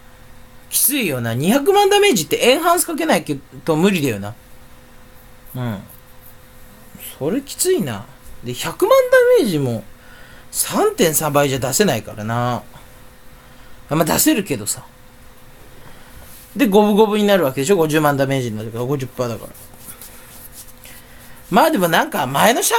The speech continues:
ンクスみたいなキャラだよね。うん。革新的な強さじゃないんだけど、むちゃくちゃ強いみたいな。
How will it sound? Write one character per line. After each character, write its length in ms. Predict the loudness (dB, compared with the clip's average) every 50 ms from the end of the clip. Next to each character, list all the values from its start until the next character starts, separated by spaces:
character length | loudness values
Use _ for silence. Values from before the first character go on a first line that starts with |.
| 0
ン 20 | -2
ク 80 | -2
ス 120 | -2 -2 0
み 120 | 0 0
た 140 | 0 0 0
い 60 | 0
な 80 | -4 -2
キ 100 | 0 2
ャ 60 | 2
ラ 100 | 2 2
だ 100 | 0 -2
よ 80 | -4 -4
ね。 140 | -6 -8 -10 -14 -20 -20 -20 -20 -20 -20 -20 -20 -20 -12 -6
う 80 | -4 -4
ん。 180 | -4 -4 -4 -2
革 220 | 0 0 0 0 0
新 360 | -2 -4 -2 -2 -4 -2 0
的 240 | 2 2 2 2 2
な 140 | 2 2 2
強 240 | 0 -2 -2 -2 0
さ 180 | 0 0 0
じ 80 | 0 0
ゃ 40 | 2
な 120 | 2 2
い 80 | 2 2
ん 60 | 2
だ 100 | 2 0
け 60 | 0
ど、 100 | 0 0
む 140 | 0 0 0
ち 80 | 0
ゃ 60 | 0 0
く 80 | 0
ち 80 | 0 -2
ゃ 40 | 0
強 220 | 2 2 2 2
い 40 | 2
み 100 | -2 -6
た 100 | -8 -10
い 80 | -10
な。 140 | -10 -12 -12